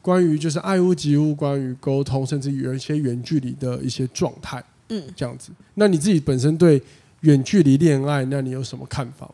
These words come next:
Speaker 1: 吗？
Speaker 2: 我没有谈过远距离恋爱欸。
Speaker 1: 那你，如果你，假设你今天有机会谈远距离恋爱的话，你觉得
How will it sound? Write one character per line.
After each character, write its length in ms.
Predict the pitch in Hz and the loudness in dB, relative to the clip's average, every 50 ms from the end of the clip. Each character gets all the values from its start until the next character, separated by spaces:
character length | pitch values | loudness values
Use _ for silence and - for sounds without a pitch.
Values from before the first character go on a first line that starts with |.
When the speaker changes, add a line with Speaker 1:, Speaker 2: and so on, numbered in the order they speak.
| - | -20
Speaker 1:
吗？ 100 | - 143 - _ _ _ _ _ | -20 -20 -20 _ _ _ _ _
Speaker 2:
我 180 | - 214 214 202 | -4 -2 -2 0
没 100 | 196 233 | 0 -2
有 120 | 254 233 | -4 -4
谈 240 | 196 202 185 175 185 | -4 -6 -6 -6 -4
过 160 | 185 214 208 | -4 -4 -4
远 260 | 185 175 147 151 156 151 | -4 -4 -6 -8 -10 -8
距 220 | - 190 180 165 | -6 -6 -4 -4
离 120 | 160 151 | -4 -6
恋 220 | 151 170 170 160 151 | -4 -6 -6 -6 -6
爱 200 | 160 160 151 135 | -8 -10 -10 -10
欸。 180 | - - 185 156 | -12 -14 -6 -2
Speaker 1:
那 120 | 190 175 | 0 2
你， 80 | 170 156 | 4 4
如 60 | 165 | 4
果 120 | 180 160 | 4 2
你， 100 | 135 127 | 2 2
假 160 | 127 - 131 123 | 0 -2 -2 0
设 100 | 147 160 | 2 2
你 120 | 139 123 | 2 0
今 160 | 127 143 147 | 0 0 0
天 240 | 151 156 156 160 165 - - _ _ _ _ _ _ _ | 2 2 2 0 -2 -4 -10 _ _ _ _ _ _ _
有 200 | 160 147 135 123 | 0 2 2 2
机 160 | 113 - 170 | 0 0 0
会 100 | 180 175 | 0 2
谈 160 | - - 135 127 | 2 0 -2 -2
远 160 | 123 120 120 | -2 -2 -4
距 200 | 120 147 151 127 | 0 0 0 0
离 120 | 123 123 | 0 -2
恋 160 | 131 131 127 | -2 -4 -4
爱 140 | 127 123 123 | -4 -6 -8
的 100 | 127 131 | -8 -6
话， 200 | 113 120 117 120 | -6 -6 -6 -6
你 80 | 127 123 | -8 -8
觉 220 | 120 - 135 143 143 | -4 -2 0 0 0
得 480 | 147 139 131 131 131 127 127 127 135 | 0 0 0 -2 -2 -4 -4 -6 -8